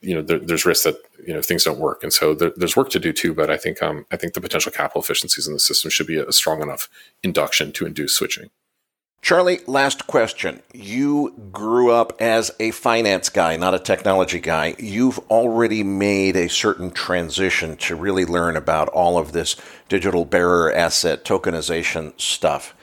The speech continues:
Speaker 2: I'm going to imagine that we have a lot of finance people in the audience who are saying, "Okay, you guys finally convinced me. I gotta take this stuff seriously and learn all about this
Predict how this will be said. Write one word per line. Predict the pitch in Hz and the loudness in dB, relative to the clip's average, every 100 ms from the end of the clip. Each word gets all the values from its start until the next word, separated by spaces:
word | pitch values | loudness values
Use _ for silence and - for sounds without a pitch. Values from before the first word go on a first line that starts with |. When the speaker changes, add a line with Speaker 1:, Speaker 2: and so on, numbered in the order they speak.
| - - - - _ | -20 -20 -20 -20 _
Speaker 2:
I'm | 110 139 165 | 0 0 0
going | 147 147 139 | 2 4 4
to | 131 117 | 2 2
imagine | 104 95 92 95 92 | 4 2 2 0 -2
that | 82 - | -4 -4
we | 90 98 | -2 -2
have | 98 92 90 87 - | 0 0 0 -2 -2
a | |
lot | 87 92 95 | 0 4 4
of | 92 | 2
finance | - 98 98 92 | 0 2 2 0
people | - 120 87 90 | -2 -4 -2 -2
in | 80 | -2
the | 80 | 0
audience | 85 85 85 78 76 | 2 4 2 0 -4
who | - | -8
are | 87 | -6
saying, | - 90 85 | -2 -2 0
"Okay, | 92 - 82 - | -2 0 0 0
you | 98 | 0
guys | 101 95 | 2 2
finally | - 110 110 101 | 2 2 4 2
convinced | - 85 73 87 - | 0 -4 -4 -4 -4
me. | 82 | -4
I | 80 | 0
gotta | 87 | -2
take | 80 - 104 - | -2 -4 -6 -2
this | 85 | -2
stuff | - - 80 - - | 0 0 -2 -4 -8
seriously | - 104 80 76 - 80 80 | -2 0 0 0 0 -2 -4
and | 76 | -2
learn | 90 87 | 2 4
all | 85 | 2
about | 82 80 - | 2 0 -2
this | 76 - | -4 -4